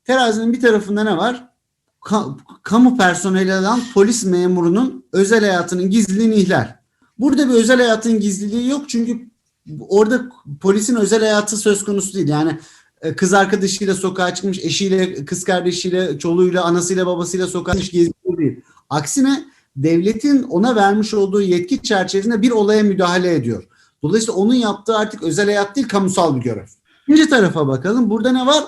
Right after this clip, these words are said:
Aslında burada özel hayatın gizliliği ihlal bahanesiyle ya da bu gerekçeyle biz ne yapıyoruz? Kamunun, e, kamu görevinin ifası noktasında şeffaflığı engelliyoruz. Yani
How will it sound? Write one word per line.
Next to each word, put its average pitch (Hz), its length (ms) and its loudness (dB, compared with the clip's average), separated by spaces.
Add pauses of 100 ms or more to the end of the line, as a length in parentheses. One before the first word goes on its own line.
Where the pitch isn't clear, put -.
Aslında 208 480 -2
burada 269 420 0 (300)
özel 170 320 0
hayatın 233 380 -2
gizliliği 202 600 -6 (260)
ihlal 185 480 0
bahanesiyle 185 580 0
ya 170 120 2
da 165 120 0
bu 180 80 -4
gerekçeyle 202 560 2
biz 196 120 -4
ne 220 80 -2
yapıyoruz? 240 640 -4 (600)
Kamunun, 269 760 4 (240)
e, 156 180 2
kamu 226 280 4
görevinin 233 480 2
ifası 202 600 0
noktasında 214 800 -2 (140)
şeffaflığı 208 640 0
engelliyoruz. 139 640 0
Yani 190 240 -2